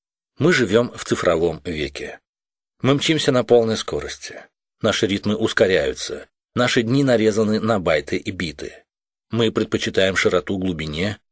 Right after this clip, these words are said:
и быструю реакцию обдуманным решениям. Мы скользим по поверхности, попадая в десятки мест на несколько минут, но нигде не задерживаясь надолго.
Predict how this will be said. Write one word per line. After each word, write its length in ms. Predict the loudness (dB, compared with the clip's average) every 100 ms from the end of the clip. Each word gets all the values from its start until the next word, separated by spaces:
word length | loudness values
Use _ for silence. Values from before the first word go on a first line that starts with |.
| _
и 80 | -2
быструю 520 | 0 0 0 0 0
реакцию 580 | 2 4 2 2 0 4
обдуманным 520 | 2 2 -2 0 -2
решениям. 600 | -2 -2 -4 -6 -12 -16 _ _ _ _ _
Мы 200 | 0 2
скользим 440 | 2 2 0 0 0
по 100 | 2
поверхности, 800 | 4 2 0 -4 -14 -8 -8 -10 _ _
попадая 460 | 0 2 4 4 2
в 40 |
десятки 440 | 0 -2 -2 -2 -4
мест 360 | -2 -2 -4 -2
на 140 | 0
несколько 440 | 0 -2 -4 -6
минут, 380 | -6 -2 -4 -4 -14 _ -4
но 180 | 0 2
нигде 540 | 0 -2 0 0 0
не 140 | -2 2
задерживаясь 640 | 2 0 -4 -4 -6 -6
надолго. 600 | -6 -4 -6 -6 -8 -10